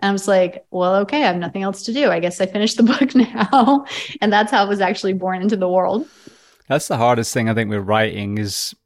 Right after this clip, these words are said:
Speaker 2: immediately you start, you're like, "Okay, I gotta get this done." You know, three months, four months. But the, my first book started with a bunch of blogs that I wrote. And I mean, you talk about uh, spiritual awakening, the first one I ever wrote, which I, I used a phrase that a,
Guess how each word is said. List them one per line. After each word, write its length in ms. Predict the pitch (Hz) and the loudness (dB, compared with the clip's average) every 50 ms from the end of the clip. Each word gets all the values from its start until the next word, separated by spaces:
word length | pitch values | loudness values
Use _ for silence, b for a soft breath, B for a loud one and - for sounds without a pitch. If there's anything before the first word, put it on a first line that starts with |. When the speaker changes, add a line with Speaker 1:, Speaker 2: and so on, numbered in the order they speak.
| _ _ _ _ _ - | _ _ _ _ _ -6
Speaker 2:
immediately 540 | 139 127 120 123 131 127 117 135 120 117 117 | -2 0 2 2 2 0 0 -2 -4 -4 -4
you 140 | 113 113 | -4 -4
start, 540 | 104 - - - 120 110 110 110 110 113 - _ | -6 -6 -4 -2 0 2 2 2 2 0 -2 _
you're 160 | - 120 117 117 | -12 -10 -8 -6
like, 160 | 120 117 120 | -4 -4 -4
"Okay, 180 | 127 - 147 127 | -2 0 0 2
I 60 | 120 | 2
gotta 160 | 117 120 120 | 0 0 -2
get 160 | 110 120 117 | -2 -4 -4
this 120 | 117 113 - | -6 -4 0
done." 320 | - 127 117 113 107 101 - _ _ | 0 0 2 0 -2 -8 -14 _ _
You 80 | - 113 | -6 -4
know, 140 | 107 104 | -4 -4
three 240 | 107 - - - 143 | -6 -4 -2 0 0
months, 300 | 135 127 113 101 - - | 2 2 0 -2 -4 -8
four 220 | - - 127 123 120 | -6 -4 -4 -2 0
months. 340 | 117 110 104 107 - - - | 0 0 -2 -2 -6 -10 -6
But 260 | - 113 110 110 - - - _ _ _ _ _ _ _ _ | -2 -2 -2 -2 -2 -8 -16 _ _ _ _ _ _ _ _
the, 220 | - 120 117 113 | 2 2 2 2
my 240 | 110 110 117 123 127 | 2 0 0 0 0
first 360 | 123 - 131 120 113 - - | 0 0 0 0 0 -2 -2
book 280 | - 117 113 - - - | -2 -2 -2 -4 -6 -14
started 340 | - - - 127 113 117 110 | -8 -2 0 2 2 2 2
with 100 | 110 107 | 0 -2
a 40 | 104 | 0
bunch 220 | 113 113 110 - | -2 -2 -4 -4
of 80 | 120 - | -4 0
blogs 340 | 107 117 123 120 107 101 | 2 2 2 2 0 -2
that 120 | 107 113 104 | -4 -4 -2
I 100 | 107 107 | -2 -2
wrote. 340 | 101 104 101 101 101 101 - | -2 -2 -2 -4 -4 -6 -6
And 80 | - 117 | -4 -2
I 40 | 113 | 0
mean, 240 | 113 113 110 110 110 | 0 0 0 0 -2
you 80 | 110 | -2
talk 220 | 107 - 139 120 - | -2 0 0 0 0
about 420 | 113 101 110 104 101 104 - B B B B B B B B B B B B B - - | 0 2 2 2 2 0 -2 B B B B B B B B B B B B B -8 -2
uh, 200 | - 127 120 117 | 0 2 2 2
spiritual 540 | 113 - - - 143 131 127 - - 131 117 | 0 -2 -2 0 2 2 2 0 -2 -2 0
awakening, 680 | 110 104 113 117 117 - 123 107 104 101 101 101 101 107 - | 0 2 2 2 2 0 0 -2 -2 -2 -4 -6 -10 -12 -10
the 160 | 139 117 113 | -6 -6 -6
first 480 | - - - - 131 131 135 131 - - | -6 -4 -2 2 2 4 4 2 0 0
one 160 | 135 127 120 | 0 2 2
I 60 | 117 | 2
ever 200 | 117 110 113 110 | 2 2 0 0
wrote, 300 | 107 107 107 107 110 - - | 2 2 2 2 2 0 -4
which 240 | 117 107 - - | -8 -8 -4 0
I, 220 | 120 110 110 107 - _ - _ | 0 0 0 0 -4 _ -18 _
I 80 | - 120 | -6 -4
used 320 | 113 107 120 120 110 - | -2 0 0 0 0 -2
a 40 | 123 | -4
phrase 340 | 107 - 131 120 117 117 101 | -2 2 2 4 4 2 2
that 100 | 113 113 | 0 0
a, 600 | 110 107 110 113 113 - - 127 123 120 120 120 | 0 0 0 -2 -2 -4 -4 -6 -4 -4 -4 -6